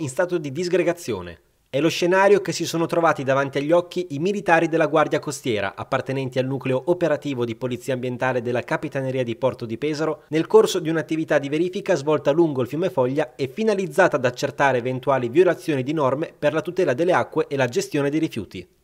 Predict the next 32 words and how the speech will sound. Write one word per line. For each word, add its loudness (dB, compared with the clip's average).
I -6
militari 6
hanno 0
rinvenuto 2
diversi -2
accumuli -2
di -6
rifiuti -4
all'interno 0
di -2
un'area 2
ubicata 0
in -2
parte 4
nel -4
territorio 0
del -4
comune -6
di -8
Pesaro 0
e -2
in 0
parte 0
in 2
quello 2
di -2
Montelabate, -2
in -8
località 0
Chiusa -2
di -2
Ginestreto. -4